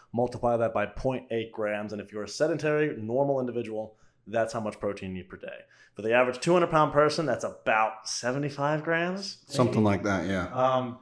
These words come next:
Speaker 1: ballpark, give or take. But there's been a plethora of research to show if you're very physically active, in particularly doing strength training often, you can benefit from a lot more.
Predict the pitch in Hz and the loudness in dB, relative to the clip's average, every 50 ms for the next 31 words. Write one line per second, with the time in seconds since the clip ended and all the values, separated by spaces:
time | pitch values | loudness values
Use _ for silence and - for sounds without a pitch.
0 | _ - - 131 131 143 147 147 151 151 147 156 151 - 160 151 151 151 - 151 | _ -12 -2 2 4 4 4 4 4 4 4 2 2 0 -2 -2 -2 -2 -2 0
1 | 160 180 185 - - - _ - 139 131 131 127 - - - - 147 135 127 127 | 0 0 -2 -2 -10 -8 _ 4 6 6 6 4 0 -10 -10 -4 -2 -2 -2 0
2 | - 151 147 143 143 139 139 - - 156 156 151 - 156 139 131 117 135 151 151 | 0 0 0 2 0 -2 -2 0 0 0 0 2 2 2 2 2 2 0 -2 -2
3 | 151 - 135 127 - - 123 - - - 208 202 175 147 135 127 127 127 127 127 | 0 -2 -2 -4 -4 -8 -8 -8 -6 -4 0 4 6 6 6 6 6 4 2 0
4 | - 123 120 123 - 135 127 123 107 104 - 135 143 160 160 147 151 - 151 131 | -4 -6 -6 -6 -4 -4 -4 -4 -4 -4 0 2 2 2 2 0 -2 -2 -4 -4
5 | 123 - 123 113 113 117 120 127 127 - 165 175 165 165 - 131 143 147 - 147 | -4 -6 -2 0 2 2 2 0 0 0 -2 -2 -2 -4 -8 -6 -6 -6 -4 -6
6 | 123 - - 151 151 - 170 160 165 170 165 147 139 135 135 131 127 123 - _ | -6 -6 -8 -10 -6 -6 -4 -2 -2 -2 -4 -4 -4 -4 -4 -4 -6 -8 -12 _
7 | _ _ _ _ - - - - 123 127 143 139 - - - 151 147 151 160 156 | _ _ _ _ -14 -12 -8 -2 0 0 0 -2 -4 -4 -2 0 0 0 0 -2
8 | 143 - - - 90 95 101 - - 180 185 208 190 139 123 123 - 143 - 135 | -4 -6 -6 -2 2 2 2 2 2 0 0 0 -2 -4 -4 -2 -2 -2 0 0
9 | 135 135 127 - 131 - - 123 117 110 101 98 101 95 95 90 - - _ - | 0 0 -2 -4 -6 -6 -6 -6 -4 -4 -4 -4 -4 -4 -4 -4 -6 -10 _ -10
10 | 95 95 98 92 85 - - - - | -8 -6 -6 -6 -6 -8 -10 -14 -18